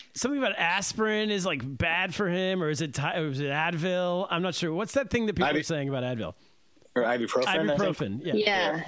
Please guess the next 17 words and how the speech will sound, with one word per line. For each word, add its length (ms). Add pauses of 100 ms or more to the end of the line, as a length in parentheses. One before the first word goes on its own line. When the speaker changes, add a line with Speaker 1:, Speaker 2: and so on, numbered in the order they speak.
Speaker 2:
Yeah. 140
Speaker 3:
Advil 240
Speaker 2:
Or 60 (100)
Speaker 3:
is 60
the 60
Speaker 2:
Advil, 100
Speaker 3:
brand 260
Speaker 2:
yeah. 60
Speaker 3:
name 60
Speaker 2:
Oh, 40
yeah. 40
Speaker 3:
for 120
ibuprofen. 920 (120)
Um, 380 (2250)
again, 360
I 80
don't, 220